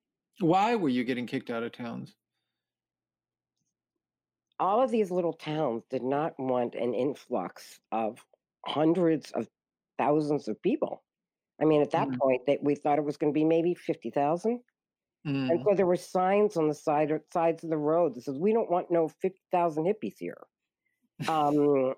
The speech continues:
Speaker 2: as we would go, this woman, Linda, and I were cooking at that point. We would go to the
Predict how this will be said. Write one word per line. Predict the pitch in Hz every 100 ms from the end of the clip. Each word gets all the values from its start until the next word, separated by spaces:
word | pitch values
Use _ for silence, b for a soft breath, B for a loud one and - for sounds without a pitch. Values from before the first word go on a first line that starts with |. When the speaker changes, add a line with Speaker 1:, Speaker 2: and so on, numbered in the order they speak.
| _ _ -
Speaker 2:
as | 175 165 -
we | 175 202
would | 196 208 170 139
go, | 175 170 175 175 180 127 165
this | 170 -
woman, | 170 165 156
Linda, | 165 185 180
and | 127 131
I | 127
were | 127 127
cooking | - 180 143
at | 117 -
that | 117 -
point. | 139 120
We | 147 143
would | 139
go | 143 143
to | 151 151
the | 131 127 -